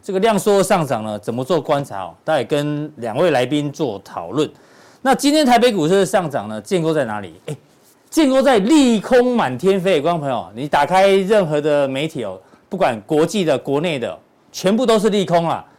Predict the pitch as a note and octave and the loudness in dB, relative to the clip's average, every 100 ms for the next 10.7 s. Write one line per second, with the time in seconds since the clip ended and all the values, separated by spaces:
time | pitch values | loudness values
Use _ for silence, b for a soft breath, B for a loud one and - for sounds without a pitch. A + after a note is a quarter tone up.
0 | b b b E3+ F3 A3+ G3+ D#3+ A3+ A3 | b b b 0 4 4 2 2 4 4
1 | F3 G3 F#3+ F#3 C#3+ D3 A#2 B2 C#3+ - | 4 2 2 0 -2 -6 -6 -4 -6 -4
2 | B2+ A#2+ G3+ G3+ G3 F3 A3 C4 A#3+ A3+ | -4 0 0 0 0 0 2 2 0 0
3 | A#3+ F3+ G3+ A#3 G3 F#3+ - _ _ b | 0 0 0 2 2 2 -4 _ _ b
4 | - - D#3 E3 F3+ F#3 F3+ F3 D#3 F3 | -10 -2 0 2 4 4 2 0 -2 -6
5 | F3+ E3+ D#3+ E3+ E3+ C3+ F2+ E2 _ _ | -6 -6 -6 -4 -2 -4 -8 -18 _ _
6 | b b b b b _ _ - B3 - | b b b b b _ _ -6 -6 -6
7 | F3 F#3 G#3 C#4+ A3+ G#3 G#3 G3+ E3 C4+ | 0 2 4 4 2 2 0 0 -2 2
8 | C4 B3+ F3 G#2+ - C4+ D4 B3 A#3+ G#3+ | 4 6 4 0 -2 2 6 6 6 4
9 | A3 G3+ F#3+ E3+ F3 E3 D#3+ - _ - | 2 0 -2 -2 -2 -2 -4 -6 _ -8
10 | D3 E3 D#3 B2+ A#2+ A2 F2+ | -4 0 0 -2 -6 -8 -10